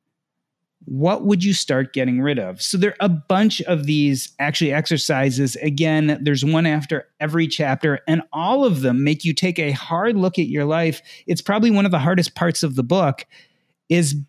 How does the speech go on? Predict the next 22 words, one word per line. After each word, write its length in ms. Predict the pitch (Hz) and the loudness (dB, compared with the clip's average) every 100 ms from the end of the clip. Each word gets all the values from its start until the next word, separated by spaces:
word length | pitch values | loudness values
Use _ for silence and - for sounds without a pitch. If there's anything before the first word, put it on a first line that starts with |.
| _ | _
these 300 | 160 202 226 | 0 2 2
are 80 | 254 | 0
challenging 600 | - 131 139 175 180 190 | -2 0 4 4 4 2
exercises. 840 | 185 - 208 120 95 147 135 - - _ | 0 0 -2 -2 -4 -8 -12 -14 -18 _
These 560 | 127 127 143 180 208 196 | -8 -2 2 4 4 0
are 480 | - 160 170 170 - | -2 -2 0 0 -2
exercises 680 | 175 196 170 185 185 175 147 | -4 -2 -2 0 0 0 0
that 200 | 165 - | -4 -2
really 400 | 170 190 254 247 | 0 2 4 4
make 320 | 190 185 - | 2 0 0
you 160 | 180 170 | 2 2
look 300 | 147 190 180 | 4 2 2
at 240 | 170 170 | 0 2
your 220 | 165 151 | 2 2
life 320 | 147 175 196 | 2 2 2
and 140 | 151 143 | 0 0
question, 460 | 175 165 - 185 | 0 0 0 -4
"Am 160 | 165 175 | 0 0
I 100 | 170 | 2
doing 320 | 143 190 262 | 2 2 4
it 120 | 190 - | 2 -2
right? 380 | 98 92 123 | -10 -8 -8